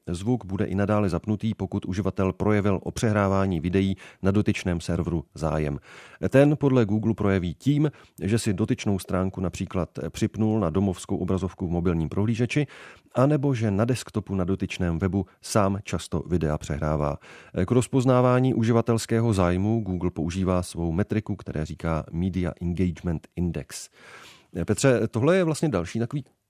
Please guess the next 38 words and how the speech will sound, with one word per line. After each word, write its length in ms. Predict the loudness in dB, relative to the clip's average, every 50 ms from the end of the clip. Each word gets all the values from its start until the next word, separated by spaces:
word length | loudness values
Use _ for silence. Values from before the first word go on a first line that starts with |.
| _ -2
krok 220 | -2 -2 -2 -2 -6
Google, 840 | -6 -2 0 0 0 2 2 2 2 4 2 2 2 2 2 0 0
eh, 380 | 0 0 0 0 0 -2 -2 -4
kterým 300 | -4 -4 -2 -2 -2 -2
se 120 | -4 -6
snaží 340 | -4 -4 -4 -2 -2 -2 -2
omezit 400 | 0 0 0 0 0 -2 -4 -8
takové 280 | -14 -8 -6 -4 -4
ty 80 | -4 -4
příliš, 580 | -6 -6 -4 -2 -2 -2 -2 -4 -8 -12 -12 -10
eh, 160 | -8 -8 -6 -6
agresivní 680 | -6 -4 -4 -4 -4 -4 -4 -4 -4 -2 -2 -4 -4
formáty 600 | -4 -4 -4 -2 0 0 -2 -2 -2 -4 -4 -4 -6 -12 -20 -20 -20 -14 -8
na 140 | -6 -2 0
internetu, 840 | 0 0 0 0 0 0 -2 -2 -4 -4 -2 -2 0 -2 -2 -2
eh, 40 | -4 -4 -4 -4 -4 -4 -4 -4 -4
vl-, 560 | -6 -6 -6 -8 -8 -8 -8 -8 -10 -10 -12 -12 -14 -14 -14 -14 -16 -18 -16 -12
ať 180 | -10 -8 -6 -6
už 240 | -8 -8 -8 -8 -8
jde 140 | -6 -6 -4
o 120 | -4 -2
reklamy, 480 | -4 -4 -4 -4 -4 -2 -2 -2 -4 -4
tady 240 | -6 -6 -4 -2
jde 100 | -2 -2
o, 160 | -2 -4 -4 -6 -10 -16 -20 -20 -14 -8
eh, 560 | -6 -4 -2 -2 -2 -4 -4 -6 -10 -10 -8 -4
automaticky 600 | -2 -2 0 0 0 0 0 0 -2 -4 -6 -8
spouštěná 460 | -6 -6 -8 -8 -6 -4 -4 -2 -2
videa, 300 | 0 0 0 0 -2 -2
což 420 | -4 -6 -10 -10 -10 -10 -12 -12 -14 -14 -14
za 200 | -10 -6 -6 -4
sebe 200 | -2 -2 -2 -2
musím 280 | -2 -4 -6 -8 -8
říct, 280 | -6 -6 -8 -8 -6 -4
je 80 | -4
věc, 180 | -4 -4 -6 -8
která 200 | -10 -8 -6 -4
mě, 200 | -4 -4 -4